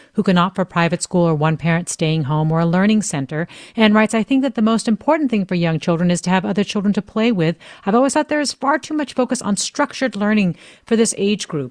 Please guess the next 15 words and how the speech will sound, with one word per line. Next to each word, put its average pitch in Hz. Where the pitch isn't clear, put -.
And 247
think, 285
and 240
speaking 320
of 269
structured, 175
Gloria 156
Corral, 147
I 156
mean, 180
could -
you 370
just 359
quickly 190
give 175